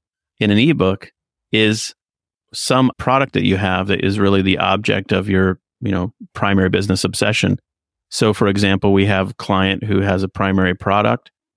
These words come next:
and it was obvious for them to make a ebook that they could give away and then in the ebook, they upsell the product. And the, the thing that we created with them was just this list. And I think it was X number of secrets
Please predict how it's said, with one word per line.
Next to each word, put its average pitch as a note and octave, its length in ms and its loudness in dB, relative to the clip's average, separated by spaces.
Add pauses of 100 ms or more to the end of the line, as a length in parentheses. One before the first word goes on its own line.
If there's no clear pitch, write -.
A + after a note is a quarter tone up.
(320)
and F#2+ 460 2 (400)
it G#2 120 0
was G2+ 260 0
obvious G2+ 440 0
for G#2 160 0
them F#2+ 180 2
to G2+ 100 -2
make F#2+ 380 0
a G2 480 -2
ebook G#2+ 560 -2 (340)
that - 180 -2
they G#2 120 0
could G2+ 180 -4
give C3 180 2
away A2 360 2 (540)
and G#2+ 140 2
then A2 120 4
in G#2 200 2
the A2+ 200 2
ebook, A#2+ 280 0
they F#2 140 0
upsell F#2 440 -2
the F2+ 80 0
product. G#2+ 500 -2 (360)
And G2+ 240 2
the, F#2+ 260 2 (240)
the G2+ 280 0
thing G#2+ 400 0
that F#2+ 220 2
we F#2+ 480 0
created G#2 400 2
with G#2+ 260 0
them F#2+ 200 2
was G2 180 2
just G#2 280 -2
this - 360 -2 (120)
list. A2+ 340 0
And G2+ 80 2
I G2 80 2
think G#2 240 -2
it - 80 0
was G2 320 0
X - 300 -6
number G#2+ 260 4
of F#2+ 100 0
secrets - 560 -2